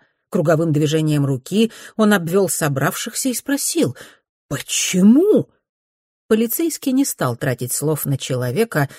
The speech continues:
способного задать такой вопрос. Подняв большой лиловый палец с широким белым ногтем на конце,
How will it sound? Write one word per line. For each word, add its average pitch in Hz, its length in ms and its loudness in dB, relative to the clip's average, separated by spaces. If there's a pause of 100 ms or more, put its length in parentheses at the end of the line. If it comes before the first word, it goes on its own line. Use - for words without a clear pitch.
(100)
способного 156 680 -2
задать 139 480 -2
такой 127 320 -4
вопрос. - 560 -8 (680)
Подняв 233 360 0
большой 190 380 0
лиловый 170 360 0
палец 160 540 -2 (180)
с - 60 -12
широким 160 440 0
белым 135 300 2
ногтем 160 420 -2
на 139 80 0
конце, 135 500 -6